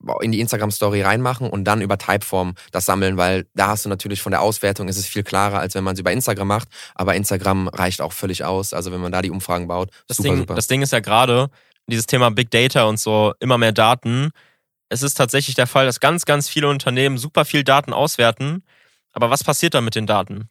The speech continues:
Speaker 1: Ja.
Speaker 2: Ja, das heißt, wenn man sich jetzt wirklich den Aufwand macht, man macht das über ein anderes Tool noch als jetzt über Instagram,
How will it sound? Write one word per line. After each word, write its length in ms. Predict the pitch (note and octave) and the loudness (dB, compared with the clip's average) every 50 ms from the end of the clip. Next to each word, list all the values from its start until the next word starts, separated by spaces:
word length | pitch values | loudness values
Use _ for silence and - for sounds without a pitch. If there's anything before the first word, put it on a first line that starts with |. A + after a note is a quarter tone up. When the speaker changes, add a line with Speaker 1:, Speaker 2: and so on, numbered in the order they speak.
| _ _ - | _ _ -14
Speaker 1:
Ja. 100 | A#2 G#2+ A2 | -6 -4 -2
Speaker 2:
Ja, 60 | B2+ | -2
das 140 | B2 - - | 0 2 2
heißt, 220 | C3+ C3 - - | 2 2 2 2
wenn 160 | C3+ D3 D#3 | 0 2 4
man 220 | D3 C#3+ C#3+ C3+ B2 | 2 2 2 0 -2
sich 140 | C#3 C#3 | -2 -2
jetzt 200 | D3+ B2+ - - | -2 -2 -2 -6
wirklich 240 | - C3+ - - - | -8 -10 -10 -12 -8
den 160 | - B2+ A#2+ | -8 -8 -4
Aufwand 400 | - - E3 F#3+ - D#3+ C3+ A#2+ | 0 0 0 2 2 0 0 2
macht, 380 | A2+ A#2 B2+ E3+ F#3+ - - - - - - - _ _ _ _ | 2 2 2 2 2 -2 -8 -18 -20 -20 -20 -20 _ _ _ _
man 220 | - - - B2 B2+ | -16 -4 -2 0 0
macht 160 | C3+ C#3 - | 0 0 0
das 140 | C#3+ B2 - | -4 -4 -2
über 140 | B2+ B2+ B2+ | 0 0 0
ein 60 | A2+ | 2
anderes 300 | G2 D3 D3 C3+ B2+ - | 0 0 0 -2 -2 -4
Tool 320 | - - - F#3+ F3+ D#3 | -6 -4 0 0 2 2
noch 280 | B2 G#2+ G#2+ G#2+ - - - | 2 2 0 0 -4 -6 -4
als 140 | A#2 A#2 | -4 -4
jetzt 120 | A#2+ A2 A#2 | -2 -4 -2
über 140 | A2 A#2 F#2 | -2 -2 -2
Instagram, 560 | C#3+ F3 - C3 A2+ A2+ A2 A#2 B2+ E3 | -2 -2 -2 -2 0 2 2 2 2 0